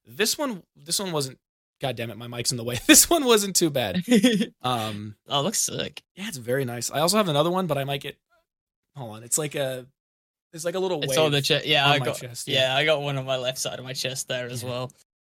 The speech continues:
Speaker 1: And that
Speaker 2: No,
Speaker 1: one,
Speaker 2: I'm,
Speaker 1: that
Speaker 2: I'm,
Speaker 1: one hurt more.
Speaker 2: <laughs> it's, it's, there's a lot. <laughs> I, I can't really walk through all of my <laughs> tattoo. All of them mean something. Like, even, like, up here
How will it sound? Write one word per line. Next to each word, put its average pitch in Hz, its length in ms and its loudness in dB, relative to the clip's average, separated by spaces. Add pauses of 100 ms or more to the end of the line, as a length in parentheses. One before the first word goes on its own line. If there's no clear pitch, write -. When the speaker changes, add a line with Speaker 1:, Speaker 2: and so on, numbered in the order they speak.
(180)
Speaker 1:
And 151 120 0
that 208 80 6
Speaker 2:
No, 226 60 6
Speaker 1:
one, 139 100 6
Speaker 2:
I'm, 139 180 0
Speaker 1:
that - 80 -10
Speaker 2:
I'm, 143 140 0
Speaker 1:
one - 100 -10
hurt - 240 -6
more. 208 160 6
Speaker 2:
<laughs> - 40 -18
it's, - 420 -8 (320)
it's, - 260 -8
there's 160 160 0
a 135 60 -2
lot. 127 580 -6
<laughs> 190 160 4
I, 156 160 0 (100)
I 151 120 4
can't 143 280 -2
really 135 200 -6
walk 139 220 -4
through 160 300 -6
all 156 140 0
of 151 80 -6
my 147 120 -4
<laughs> 143 40 -6
tattoo. - 460 -2 (560)
All 262 180 6
of 349 80 0
them 185 180 4
mean 190 300 6
something. 131 400 -4
Like, 135 180 -4
even, 139 400 -8
like, 117 240 -12
up 131 200 -8
here 117 360 -8